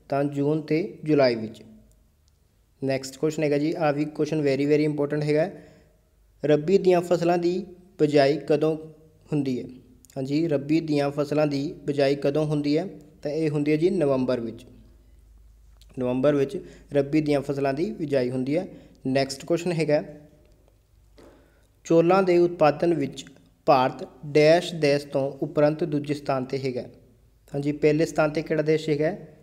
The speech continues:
ਚੀਨ। ਤੇ ਭਾਰਤ ਕਿਹੜੇ ਸਥਾਨ 'ਤੇ ਹੈਗਾ? ਦੂਜੇ ਸਥਾਨ 'ਤੇ। ਨੈਕਸਟ ਕੁਐਸਚਨ ਵੱਲ ਚੱਲਦੇ ਹਾਂ। ਹਾਂਜੀ, ਆਪਣਾ ਨੈਕਸਟ ਕੁਐਸਚਨ ਹੈਗਾ, ਕਣਕ ਦਾ ਸਭ ਤੋਂ ਵੱਧ ਉਤਪਾਦਨ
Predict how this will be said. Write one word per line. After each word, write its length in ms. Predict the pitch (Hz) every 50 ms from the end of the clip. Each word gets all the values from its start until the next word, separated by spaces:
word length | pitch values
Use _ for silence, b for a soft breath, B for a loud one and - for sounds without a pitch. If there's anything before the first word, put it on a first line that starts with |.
| _ _ _
ਚੀਨ। 320 | - 139 135 143 165 165
ਤੇ 440 | 160 - 156 143 147 175 - - -
ਭਾਰਤ 300 | - 151 135 123 - -
ਕਿਹੜੇ 260 | - - 156 151 151 151
ਸਥਾਨ 240 | 151 - 151 143
'ਤੇ 120 | 143 156 151
ਹੈਗਾ? 220 | 151 147 156 180
ਦੂਜੇ 480 | 208 202 - - - 151 139 135 143 143
ਸਥਾਨ 320 | 143 - 135 123 113 110
'ਤੇ। 160 | 110 - - - - - _ _ _ b b b b b b _ 143
ਨੈਕਸਟ 340 | 139 139 139 - - - -
ਕੁਐਸਚਨ 240 | - 165 165 180 175
ਵੱਲ 160 | 170 165 165
ਚੱਲਦੇ 320 | 165 160 151 147 156 156
ਹਾਂ। 120 | 160 185 - - - - - _ _ _ _ _ _ _ _ _ _ _ _ _ _ _ _ -
ਹਾਂਜੀ, 180 | 139 139 143 151
ਆਪਣਾ 280 | 151 156 160 165 175
ਨੈਕਸਟ 340 | 170 160 143 135 139 - -
ਕੁਐਸਚਨ 280 | - 165 165 - 180 165
ਹੈਗਾ, 340 | 151 135 127 131 139 165 175
ਕਣਕ 560 | - - - - - 147 143 156 160 160 175
ਦਾ 240 | 160 139 127 131 165
ਸਭ 260 | - - - 165 160
ਤੋਂ 260 | 165 - - 185 160
ਵੱਧ 280 | 135 135 156 165 175 175
ਉਤਪਾਦਨ 580 | 156 151 - - 135 131 127 131 131 156 165